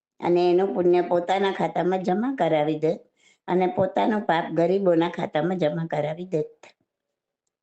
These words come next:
પણ એવું બનતું નથી. આ તમારા જે શુભ ભાવ હોય, વિનય ભાવ હોય, આ બધા ભાવ તમારા વડીલોના આત્મા સુધી તમે ચોક્કસ પહોંચાડી શકો, એ ચોક્કસ પહોંચે છે.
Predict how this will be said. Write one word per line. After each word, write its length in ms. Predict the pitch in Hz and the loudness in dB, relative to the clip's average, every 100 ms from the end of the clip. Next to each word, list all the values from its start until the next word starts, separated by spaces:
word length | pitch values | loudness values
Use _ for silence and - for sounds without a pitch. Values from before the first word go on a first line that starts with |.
| _ _ _ _ _ _ - | _ _ _ _ _ _ -2
પણ 180 | 170 | 0
એવું 400 | 170 170 170 185 | 2 2 2 2
બનતું 440 | 170 165 165 180 180 | 2 2 0 0 0
નથી. 460 | 202 196 139 - _ _ _ _ _ _ _ _ _ - - - - - - _ _ _ _ _ _ _ _ _ _ _ _ _ _ - | -2 -6 -12 -18 _ _ _ _ _ _ _ _ _ -10 -6 -4 -4 -4 -8 _ _ _ _ _ _ _ _ _ _ _ _ _ _ -4
આ 160 | 170 | -2
તમારા 360 | 190 170 185 190 | 2 2 4 2
જે 200 | 180 185 | 2 0
શુભ 360 | - 185 175 | -2 -2 0
ભાવ 340 | 175 165 160 160 | 0 2 2 2
હોય, 420 | 151 147 139 143 - - _ | 2 0 0 -2 -10 -20 _
વિનય 460 | 160 180 185 190 196 | 2 4 4 4 2
ભાવ 320 | 180 175 165 | 0 0 0
હોય, 480 | 160 160 156 151 151 - - _ | 0 0 2 2 0 -6 -20 _
આ 60 | - | -4
બધા 240 | 202 202 | 0 0
ભાવ 520 | 196 151 147 156 214 233 | 0 0 0 2 0 0
તમારા 380 | 240 240 240 | 0 2 2
વડીલોના 580 | 233 233 226 233 226 226 | 2 4 4 4 2 2
આત્મા 380 | 214 - 226 220 | -2 -4 -4 -2
સુધી 320 | 214 214 208 | -2 -4 -2
તમે 340 | 208 196 202 - _ _ _ _ | -2 -2 -2 -6 _ _ _ _
ચોક્કસ 400 | 220 220 240 226 | -4 -2 -2 -2
પહોંચાડી 420 | - 180 160 - - | 0 0 0 -2 -2
શકો, 320 | - - 175 | -6 -4 -4
એ 40 | |
ચોક્કસ 460 | 185 190 - 233 - | -2 -4 -4 -6 -4
પહોંચે 400 | 233 226 226 247 | -2 -2 0 -2
છે. 200 | - - | -4 -10